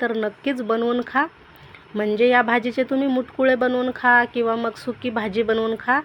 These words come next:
किंवा मी जशी आता भजी बनवणार आहे तशी भजीसुद्धा तुम्ही बनवून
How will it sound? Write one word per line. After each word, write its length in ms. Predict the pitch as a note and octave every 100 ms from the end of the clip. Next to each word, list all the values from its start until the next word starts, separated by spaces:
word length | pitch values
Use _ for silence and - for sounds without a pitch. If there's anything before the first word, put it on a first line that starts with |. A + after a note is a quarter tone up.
| - -
किंवा 220 | A3 G#3
मी 160 | G#3+ G#3
जशी 300 | G#3+ G#3+ A3
आता 280 | G#3 G#3+
भजी 320 | G3+ G#3+ F#3+ G#3
बनवणार 460 | G#3+ A3 G#3+ G#3+
आहे 200 | A3 B3+ F4 - - - - - -
तशी 200 | A3 G#3
भजीसुद्धा 640 | G#3 G#3 F#3+ A#3 A3+ G#3 A#3+
तुम्ही 240 | B3 A#3
बनवून 320 | G#3+ A3 C#4